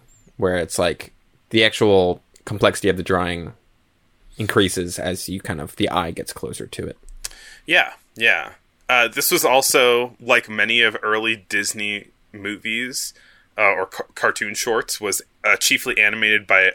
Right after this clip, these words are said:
Speaker 2: Ub Iwerks.
Speaker 1: Mm-hmm.
Speaker 2: And, uh, I was noticing at the beginning of this movie, this might have been the case with Steamboat Willie as well, I'm not sure, but,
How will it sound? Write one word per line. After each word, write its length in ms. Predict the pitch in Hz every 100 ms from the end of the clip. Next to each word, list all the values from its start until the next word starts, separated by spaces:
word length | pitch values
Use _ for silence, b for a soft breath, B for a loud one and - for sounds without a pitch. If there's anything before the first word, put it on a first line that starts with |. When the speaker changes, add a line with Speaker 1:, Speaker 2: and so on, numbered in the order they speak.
| -
Speaker 2:
Ub 220 | 101 98
Iwerks. 800 | 95 98 107 127 185 - - - B B B B B
Speaker 1:
Mm-hmm. 160 | 117 123
Speaker 2:
And, 480 | 113 104 98 98 - -
uh, 380 | 110 104 101 101 _ _ _ _ _ - _ _
I 80 | 135
was 160 | 147 139
noticing 760 | 147 180 190 160 139 120 123 123
at 180 | 127 123
the 80 | 127
beginning 380 | 113 107 110 110
of 60 |
this 180 | 98 -
movie, 240 | 107 101 101
this 140 | 107
might 160 | 143 147
have 80 |
been 120 | 135 123
the 60 |
case 220 | - 117
with 80 | 120
Steamboat 400 | - 123 117 107
Willie 220 | 110 113 104
as 160 | -
well, 220 | 101 107 110
I'm 60 |
not 140 | 98 -
sure, 320 | - 104 113
but, 300 | 120 101 -